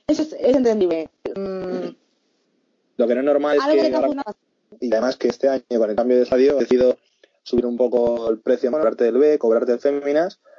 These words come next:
Speaker 2: no sé qué tipo de interés realmente es que van a dejar vivir la pasión, como dejaron más. O sea, no tiene sentido
Speaker 1: Efectivamente.
Speaker 2: ninguno.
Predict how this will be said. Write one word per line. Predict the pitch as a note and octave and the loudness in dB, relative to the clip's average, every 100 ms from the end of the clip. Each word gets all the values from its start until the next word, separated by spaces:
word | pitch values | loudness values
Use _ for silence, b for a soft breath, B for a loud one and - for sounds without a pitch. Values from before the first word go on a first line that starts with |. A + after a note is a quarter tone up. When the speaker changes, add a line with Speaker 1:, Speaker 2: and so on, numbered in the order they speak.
| b b | b b
Speaker 2:
no | A#2 A#2 | -4 0
sé | B2+ A#2+ | 0 2
qué | B2 | 2
tipo | B2+ B2 A#2 | 2 2 2
de | A2+ A2 A2 | 2 2 2
interés | A2 A2 A#2 B2+ | -2 0 0 2
realmente | A#2+ A#2 B2 - | -2 -2 -2 -2
es | - B2 C3 C3 | -2 0 0 0
que | |
van | G#2 A#2+ | 0 0
a | |
dejar | - C3 | 2 2
vivir | C3 C3+ | 2 2
la | C3+ A#2 - _ | 2 0 -2 _
pasión, | - - B2+ - - | -10 -2 -2 -4 -12
como | A2 A2 | -10 -4
dejaron | A#2 A#2 | -2 -2
más. | A#2 _ _ | -4 _ _
O | - | -14
sea, | - | -6
no | |
tiene | G3 - A2 | -2 -2 0
sentido | A2+ C3+ | 0 0
Speaker 1:
Efectivamente. | A2+ | 0
Speaker 2:
ninguno. | A#2 | -2